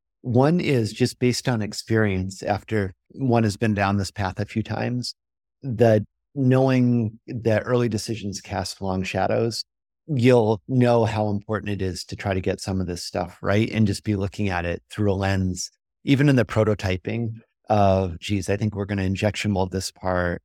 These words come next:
and stamp this part," and things like that. But the trick is that takes experience, and it's hard to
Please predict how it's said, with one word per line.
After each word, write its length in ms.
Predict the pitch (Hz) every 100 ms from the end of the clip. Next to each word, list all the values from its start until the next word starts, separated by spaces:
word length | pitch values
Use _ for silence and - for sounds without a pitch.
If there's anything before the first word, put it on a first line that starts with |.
| -
and 460 | 92 85 87 85
stamp 400 | - - 98 90
this 180 | 80 -
part," 400 | - 90 90 90 _ _ _ _ _ -
and 140 | 135
things 220 | 131 127 113
like 180 | 104
that. 300 | - 110 120 - _ _
But 140 | 123
the 80 | 131
trick 200 | - 180
is 120 | 139
that 160 | 127 110
takes 280 | 117 113 -
experience, 840 | 110 - 113 127 139 135 - - -
and 160 | 110
it's 220 | 101 101
hard 420 | - 117 120 113 113
to 380 | 113 101 95